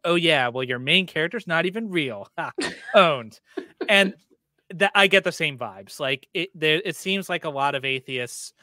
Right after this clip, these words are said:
were dogmatic Christians and have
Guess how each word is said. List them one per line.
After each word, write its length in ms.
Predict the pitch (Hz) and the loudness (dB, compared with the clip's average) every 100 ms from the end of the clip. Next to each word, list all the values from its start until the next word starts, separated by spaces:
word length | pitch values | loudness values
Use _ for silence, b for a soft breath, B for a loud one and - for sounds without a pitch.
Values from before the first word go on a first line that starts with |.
| _ - | _ -10
were 140 | 139 | -8
dogmatic 520 | 135 131 135 139 139 | -6 -6 -2 -2 -2
Christians 720 | - 143 - 151 151 156 - - _ _ - | -8 -12 -10 -12 -12 -14 -18 -20 _ _ -10
and 340 | 131 123 123 _ | -8 -8 -12 _
have 440 | - 131 123 113 | -10 -8 -8 -10